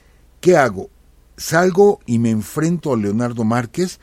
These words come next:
pero atrás voy a dejar a las tropas imperiales y me pueden agarrar por dos bandos? ¿Me retiro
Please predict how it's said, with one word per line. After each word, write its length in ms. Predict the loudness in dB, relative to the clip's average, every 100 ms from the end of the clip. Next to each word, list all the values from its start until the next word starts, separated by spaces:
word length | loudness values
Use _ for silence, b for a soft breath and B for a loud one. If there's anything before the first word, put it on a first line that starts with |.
| b b b -2
pero 180 | 0
atrás 580 | 0 0 -2 -2 -4 -14 -16
voy 260 | -4 -2
a 60 | 0
dejar 520 | -2 -2 -2 -2 -6 -8
a 60 |
las 160 | -8 -6
tropas 360 | -8 -8 -6
imperiales 680 | -6 -4 0 2 4 2 0 b b b b
y 120 | -4 -2
me 120 | 0
pueden 280 | 2 2 0
agarrar 340 | -4 -4 -6
por 200 | -6 -6
dos 200 | -6 -6
bandos? 540 | -4 -4 -4 -8 -16 -20 _ b b b b -4
¿Me 240 | 0 0
retiro 760 | 0 -2 -2 -6 -2 0 0